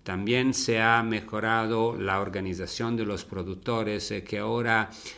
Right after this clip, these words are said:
venden su lana clasificándola por calidad. Entonces, eh, tienen, eh, han conseguido precios de venta de alrededor de cuarenta por ciento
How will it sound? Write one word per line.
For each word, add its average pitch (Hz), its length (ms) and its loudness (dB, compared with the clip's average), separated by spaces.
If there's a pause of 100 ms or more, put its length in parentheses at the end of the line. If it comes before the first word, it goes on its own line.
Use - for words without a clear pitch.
(100)
venden 113 460 0
su - 240 -4
lana 107 540 2
clasificándola 104 1120 -2
por 85 180 -8
calidad. 90 640 -4
Entonces, 92 760 -4
eh, 101 200 0 (500)
tienen, 117 600 2
eh, 90 760 -2
han 101 200 0
conseguido 123 1080 -2 (160)
precios 117 880 -2 (120)
de 92 180 -4
venta 120 680 0 (260)
de 95 840 -2 (640)
alrededor 101 600 0
de 101 140 -2
cuarenta 117 500 -2
por 107 160 -6
ciento 101 640 -6